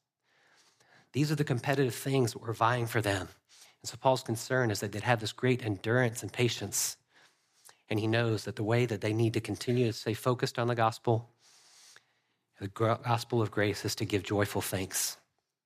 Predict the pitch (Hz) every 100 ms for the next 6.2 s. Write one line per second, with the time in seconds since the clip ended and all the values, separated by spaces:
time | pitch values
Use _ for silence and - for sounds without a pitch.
0 | _ _ - - 139 139 113 120 113 107
1 | 101 117 - 110 117 123 113 - 101 101
2 | - - - _ - - - - - 131
3 | 131 131 120 117 113 117 110 - 107 95
4 | 117 120 110 113 110 - 120 117 - -
5 | - - - 123 131 127 113 104 101 -
6 | 110